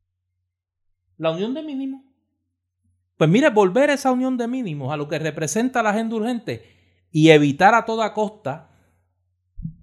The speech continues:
las veleidades ideologizantes, porque pueden ser la muerte de Victoria Ciudadana. Y doy un ejemplo que a mucha gente no le va a gustar, y con esto te paso el batón. Y es una situación de la que yo no he querido hablar porque me parece que,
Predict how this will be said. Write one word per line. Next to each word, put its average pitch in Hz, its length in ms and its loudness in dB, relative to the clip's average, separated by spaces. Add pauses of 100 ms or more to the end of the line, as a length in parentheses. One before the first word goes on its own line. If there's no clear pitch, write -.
(800)
las 131 220 6
veleidades 135 640 4
ideologizantes, 110 1300 -6 (1500)
porque 123 320 2
pueden 131 280 -2
ser 143 160 -2
la 135 120 -4
muerte 143 340 -8
de 123 60 -6
Victoria 120 340 -10
Ciudadana. 117 400 -10
Y 131 120 -6
doy 120 180 -4
un 202 120 -2
ejemplo 185 520 -8 (580)
que 160 80 -4
a 156 60 0
mucha 196 240 -4
gente 196 220 -12
no 123 120 -16
le 123 60 -18
va 113 100 -20
a 110 40 -20
gustar, 110 340 -20 (100)
y 139 80 -20
con 117 220 -20
esto - 360 -20 (220)
te 127 80 -20
paso 113 260 -18
el 113 60 -16
batón. 104 320 -20 (760)
Y 135 80 -4
es 123 40 2
una 143 160 -2
situación 143 420 -8
de 143 80 -6
la 110 120 -4
que 107 100 -12
yo 110 100 -10
no 135 100 -8
he - 20 -12
querido 156 260 -6
hablar 202 260 -8
porque 226 200 -14
me 147 100 -12
parece 123 400 -10
que, 151 300 -10